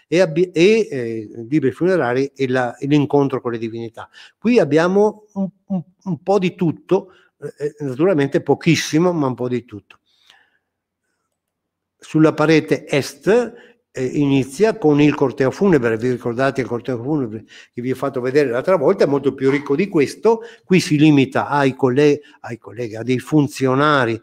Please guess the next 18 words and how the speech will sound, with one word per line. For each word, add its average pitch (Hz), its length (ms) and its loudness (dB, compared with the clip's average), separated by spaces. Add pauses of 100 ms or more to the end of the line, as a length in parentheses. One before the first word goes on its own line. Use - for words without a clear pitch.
(260)
di 120 160 -4
alto 131 300 0
rango 143 580 0 (200)
che - 180 -2
trainano 127 600 -2
la 120 200 -6
slitta 139 680 -4 (280)
in 143 180 -4
cui 147 240 0
ci 143 120 -12
sono 123 220 -4
i 139 60 -4
catafalchi, 117 840 -6 (280)
eh, 110 420 -10
il, 117 720 -4
il, 92 360 -14 (580)
i 113 100 -6
sarcofagi 113 760 -2